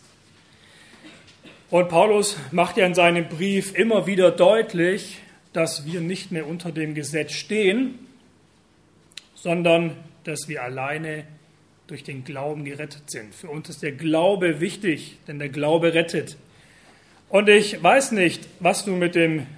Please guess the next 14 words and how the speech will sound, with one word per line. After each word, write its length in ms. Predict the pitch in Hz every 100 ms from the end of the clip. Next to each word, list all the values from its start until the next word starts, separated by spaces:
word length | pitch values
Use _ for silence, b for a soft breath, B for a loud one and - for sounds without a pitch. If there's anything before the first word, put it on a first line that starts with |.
| -
Gesetz 460 | 170 143 160 165 -
so 120 | 147
anfangen 420 | 127 143 139 107
kannst. 460 | 98 107 92 - - _ b b b b b b b b _ 156
Ähm, 280 | 160 170
vielleicht 340 | 170 180 175 175
geht's 280 | 180 170 -
dir 380 | 170 170 165 131 147
ähnlich, 580 | - 175 202 185 180 180
wie 60 | 151
es 160 | 139
mir 160 | 165 185
damals 420 | 175 175 165 -
ging. 460 | 175 175 190 175